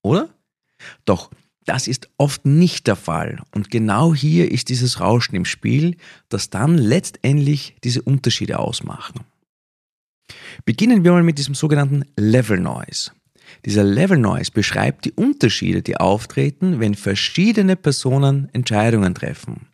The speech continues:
Ein klassisches Beispiel dafür ist die Gehaltsvergabe oder Aushandlung in einem Unternehmen.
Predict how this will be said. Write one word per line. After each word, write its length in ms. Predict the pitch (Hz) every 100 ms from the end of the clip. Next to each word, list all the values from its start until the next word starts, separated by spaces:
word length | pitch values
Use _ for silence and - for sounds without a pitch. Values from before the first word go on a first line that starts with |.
| _ _ _ _ - - -
Ein 100 | -
klassisches 500 | 175 214 214 170 156
Beispiel 480 | - - 165 - -
dafür 460 | - - 180 180 160
ist 160 | 151
die 100 | -
Gehaltsvergabe 920 | 143 - 233 - - - 76 104 143 151
oder 200 | 107 -
Aushandlung 640 | 87 139 - 143 151 160
in 140 | - 123
einem 180 | 127
Unternehmen. 720 | 135 131 123 123 123 87 85